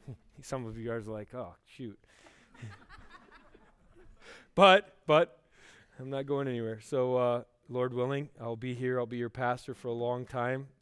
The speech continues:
a lifetime, hopefully. But let me just read it. "Now from Miletus, he sent to Ephesus, thirty, thirty mile walk, and, uh,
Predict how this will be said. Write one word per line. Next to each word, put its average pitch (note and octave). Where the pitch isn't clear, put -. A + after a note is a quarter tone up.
a A2
lifetime, B2
hopefully. B2+
But -
let C#3+
me D3+
just C3+
read B2
it. A2+
"Now D#3+
from E3
Miletus, F#3
he F#3+
sent G3+
to F3+
Ephesus, C#3+
thirty, D#3
thirty D3+
mile D3+
walk, C#3
and, C3+
uh, C3